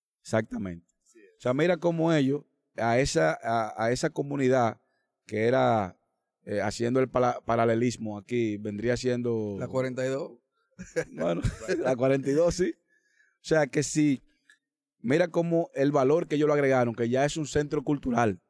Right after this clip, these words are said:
Speaker 1: Todo el que va a Medellín y no va como una trece, no ha ido.
Speaker 2: No ha ido,
Speaker 1: Para que
Speaker 2: claro.
Speaker 1: tú veas.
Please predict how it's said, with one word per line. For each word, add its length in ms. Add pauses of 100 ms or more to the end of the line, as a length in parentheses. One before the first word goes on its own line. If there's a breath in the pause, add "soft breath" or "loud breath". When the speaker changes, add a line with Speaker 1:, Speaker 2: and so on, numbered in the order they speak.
Speaker 1:
Todo 180
el 80
que 80
va 80
a 40
Medellín 580 (680)
y 160
no 160
va 140
como 200
una 160
trece, 500
no 180
ha 80
ido. 260
Speaker 2:
No 200
ha 100
ido, 140
Speaker 1:
Para 160
que 120
Speaker 2:
claro. 60
Speaker 1:
tú 140
veas. 360